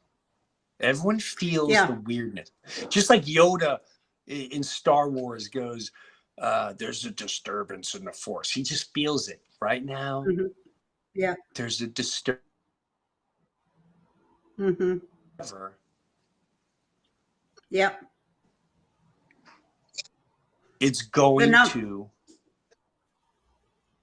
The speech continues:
Speaker 1: without a doubt.
Speaker 2: Without a doubt.
Speaker 1: And I know you feel that way,
Speaker 2: Mm-hmm.
Speaker 1: probably for the same reasons I do.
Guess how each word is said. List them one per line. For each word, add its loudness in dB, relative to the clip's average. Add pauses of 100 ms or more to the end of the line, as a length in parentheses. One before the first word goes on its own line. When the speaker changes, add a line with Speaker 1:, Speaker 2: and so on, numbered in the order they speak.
(1700)
Speaker 1:
without -14
a -20
doubt. -10 (1200)
Speaker 2:
Without -2
a 0
doubt. -2
Speaker 1:
And 10
I 12
know 10 (200)
you 4
feel 2
that -4
way, -4 (680)
Speaker 2:
Mm-hmm. -4
Speaker 1:
probably 6
for -12
the -14
same -8
reasons -12
I -12
do. -20